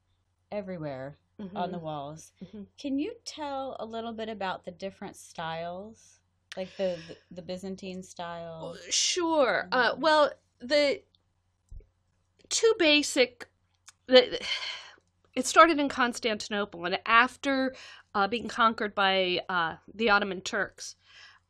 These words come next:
Speaker 2: um, Greek icon painting went to Crete.
Speaker 1: Mm.
Speaker 2: And in the tenth century,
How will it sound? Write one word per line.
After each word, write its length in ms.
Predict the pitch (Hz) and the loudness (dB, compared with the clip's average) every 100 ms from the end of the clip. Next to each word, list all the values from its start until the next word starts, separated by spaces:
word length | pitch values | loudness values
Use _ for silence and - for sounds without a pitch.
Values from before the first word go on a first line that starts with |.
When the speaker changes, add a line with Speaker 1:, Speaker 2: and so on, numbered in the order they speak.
| 185 | 0
Speaker 2:
um, 380 | 175 170 170 - _ _ _ _ _ _ _ _ _ - - - - - - _ - | 2 2 -2 -10 _ _ _ _ _ _ _ _ _ -20 -18 -20 -20 -20 -20 _ -6
Greek 240 | 233 254 226 | 0 2 2
icon 420 | 190 190 180 180 | 0 0 -4 -4
painting 440 | 190 175 160 165 - _ | -6 -6 -6 -10 -16 _
went 160 | 196 170 | -6 -6
to 80 | - | -8
Crete. 520 | - 156 127 - - _ _ _ _ - | -14 -14 -18 -18 -20 _ _ _ _ -16
Speaker 1:
Mm. 280 | 190 170 151 - - - _ - | -14 -14 -14 -16 -20 -20 _ 2
Speaker 2:
And 720 | 233 226 226 220 220 220 214 - _ _ - | 4 6 6 6 6 4 0 -12 _ _ 2
in 160 | 254 | 4
the 80 | 254 | 4
tenth 400 | 233 311 359 392 | 0 2 2 2
century, 840 | - 269 214 220 - 220 202 196 | 0 -2 -2 -4 -4 -2 -2 -2